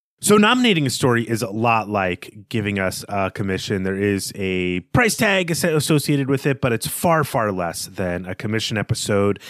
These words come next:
And then our Patreon supporters get to vote on what we cover, but you get to control the ballot. And so that's kind of the idea behind the nomination system.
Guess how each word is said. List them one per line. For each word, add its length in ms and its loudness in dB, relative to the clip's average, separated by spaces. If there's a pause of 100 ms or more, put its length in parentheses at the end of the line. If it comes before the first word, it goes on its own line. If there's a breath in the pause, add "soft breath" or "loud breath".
(220 loud breath)
And 180 4
then 320 4 (380 loud breath)
our 140 4
Patreon 440 2
supporters 460 0
get 200 -2
to 100 0
vote 400 2
on 260 0
what 140 -2
we 100 -4
cover, 500 0 (300 loud breath)
but 180 -4
you 160 2
get 220 -2
to 80 -10
control 480 0
the 140 -6
ballot. 460 -2
And 180 -8
so 80 -2
that's 200 0
kind 200 -2
of 80 -4
the 100 0
idea 340 -4
behind 360 -4
the 60 -2
nomination 520 -4
system. 500 -4